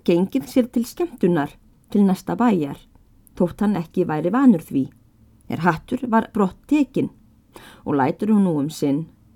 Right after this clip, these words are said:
frestað leitinni. En það er nú að segja af séra Sigvalda, þar sem hann situr í geilinni,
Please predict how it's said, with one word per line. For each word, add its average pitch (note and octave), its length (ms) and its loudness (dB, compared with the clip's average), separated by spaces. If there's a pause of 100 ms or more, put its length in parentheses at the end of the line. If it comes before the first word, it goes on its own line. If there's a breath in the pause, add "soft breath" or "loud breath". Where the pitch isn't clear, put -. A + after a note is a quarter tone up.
frestað - 640 -6
leitinni. - 480 0 (1300 loud breath)
En - 160 0
það A#3 320 2
er B3 80 10
nú A#3 160 8
að G3 240 -2
segja A#3 440 4 (140)
af F#3+ 200 0
séra G#3 220 2
Sigvalda, E3+ 640 0 (440)
þar D#3+ 220 -2
sem F3 160 0
hann D3+ 120 -2
situr G3 540 -2
í D3 160 -4
geilinni, F#3+ 560 4